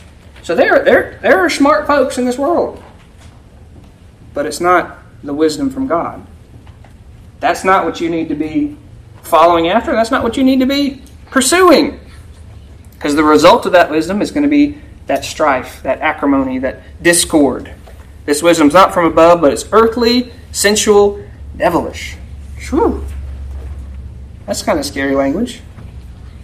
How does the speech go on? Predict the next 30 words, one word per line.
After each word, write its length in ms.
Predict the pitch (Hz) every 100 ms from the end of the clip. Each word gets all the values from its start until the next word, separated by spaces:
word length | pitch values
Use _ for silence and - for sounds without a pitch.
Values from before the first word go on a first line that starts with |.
| -
We 80 | 202
don't 100 | 175
really 160 | 165
like 220 | 160 -
to 80 | -
think 160 | 156 156
about 320 | 156 151 143
demons 400 | 151 165 180 185
and 140 | 147
the 120 | 131 147
devil 220 | 170 175
too 240 | 160 165
often, 280 | 185 254 247
but 260 | - - - - - - - - - - - - -
it's 100 | 139
just 120 | 170 -
some 140 | 147
attributes 480 | 185 - 160 151 -
of 160 | -
them. 160 | - 277 - - - - - - - - - - - - - - - - - - - - -
"For 180 | - 175
where 300 | 190 190 -
envying 640 | 226 285 277 285 285 277
and 160 | 202 196
strife 520 | - 247 240 247 226
is, 420 | 240 269 - - 175
there 200 | 226 226
is 120 | 214
confusion," 920 | - 196 247 277 294 247 220 160 143
or 380 | 160 160 151